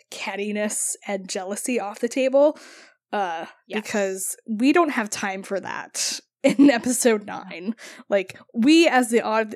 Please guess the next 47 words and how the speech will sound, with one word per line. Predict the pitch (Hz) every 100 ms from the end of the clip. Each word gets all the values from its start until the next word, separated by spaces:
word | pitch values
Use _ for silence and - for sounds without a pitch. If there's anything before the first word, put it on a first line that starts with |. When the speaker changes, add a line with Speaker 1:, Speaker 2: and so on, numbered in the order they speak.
| -
Speaker 1:
audience | 220 226 226 220 226 -
and | 220 220
them | 226 226
as | 208 208
the | 202
characters | - 180 202 - 277 240
<laughs> | 208
don't | 202 185
have | - 214 -
time | - 170 202
for | 254 202
that | - - -
nonsense. | - - - 247 - - - - _ - - - _ _
Just | 302 311
let | 311 320
Speaker 2:
No | 277
one |
Speaker 1:
everyone | 277 311 285 285
Speaker 2:
has | 285
Speaker 1:
be | 269
Speaker 2:
time | 247 214
Speaker 1:
friends. | 202 202
Speaker 2:
for | 185
romance | 170 156 160 -
right | 190 143
now. | 170 170 202 - - -
<laughs> | - _
Speaker 1:
Especially | - - - 294 302 330 330
Speaker 2:
They | 392
have | 330
a | 233
war | 208 190 269
to |
Speaker 1:
Rey. | 294 302 302 302 311 214 - _ -
Speaker 2:
win. | 311
Speaker 1:
<laughs> | - 320 - 285 - - - - - - _ _ -
Yeah. | 190
Speaker 2:
Yeah. | 175 175 170 170 170 156 156 160
Speaker 1:
Let's | 151
just, | 175 440 - 427
let's | 440 -
just | 427
let | 330 320
them | 262
all | 233
be | 208 196
friends. | - - _ - -